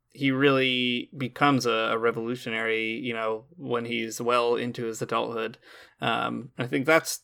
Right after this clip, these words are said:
just a really kind of amazing thing. Like, he was an older person in the revolution, uh, and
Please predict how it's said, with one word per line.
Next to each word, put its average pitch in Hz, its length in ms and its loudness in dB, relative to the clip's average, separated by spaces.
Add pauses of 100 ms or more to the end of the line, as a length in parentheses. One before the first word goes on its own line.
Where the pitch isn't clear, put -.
just 147 220 -2
a 120 40 0
really 123 520 2
kind 123 180 0
of 117 80 -2
amazing 113 480 -4
thing. 117 260 -2
Like, 117 300 -2
he 160 160 2
was 139 160 4
an 123 100 0
older 123 320 0
person 120 540 -2
in 139 140 -2
the 117 80 -2
revolution, 117 760 -4 (160)
uh, 117 420 -4
and 120 360 -12